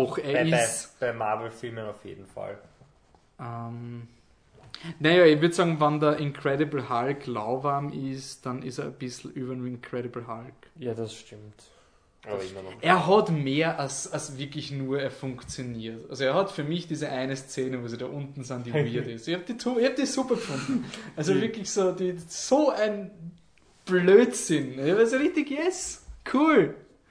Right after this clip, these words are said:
Speaker 1: Hab ich
Speaker 3: Eine,
Speaker 1: nicht kommen gesehen. Es war
Speaker 3: eine,
Speaker 1: wirklich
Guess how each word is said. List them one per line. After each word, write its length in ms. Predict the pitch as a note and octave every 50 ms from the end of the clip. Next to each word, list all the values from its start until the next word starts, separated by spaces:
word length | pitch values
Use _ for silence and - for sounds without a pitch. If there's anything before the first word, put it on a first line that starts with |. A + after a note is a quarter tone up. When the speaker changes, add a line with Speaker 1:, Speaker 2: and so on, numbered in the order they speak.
| _ _ _ _ - - - - - - - - - -
Speaker 1:
Hab 160 | G3+ C4 C#4+
ich 60 | D4+
Speaker 3:
Eine, 80 | D4 C#4+
Speaker 1:
nicht 80 | - -
kommen 280 | - D#4 C#4+ C#4 C#4 C4
gesehen. 400 | A#3 - - F#3 D#3 D#3 D#3 E3
Es 120 | - -
war 100 | F#3 G3+
Speaker 3:
eine, 80 | G3 F3+
Speaker 1:
wirklich 120 | G3+ A3+